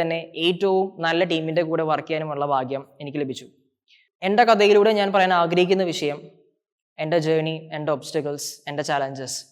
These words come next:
Well, ഫിയർ, ഭയം അതെല്ലാവർക്കും ഉണ്ട്. എനിക്ക് ജീവിക്കാനും ഭയമായിരുന്നു.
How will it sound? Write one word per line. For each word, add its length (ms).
Well, 140
ഫിയർ, 340
ഭയം 360
അതെല്ലാവർക്കും 460
ഉണ്ട്. 140
എനിക്ക് 240
ജീവിക്കാനും 520
ഭയമായിരുന്നു. 420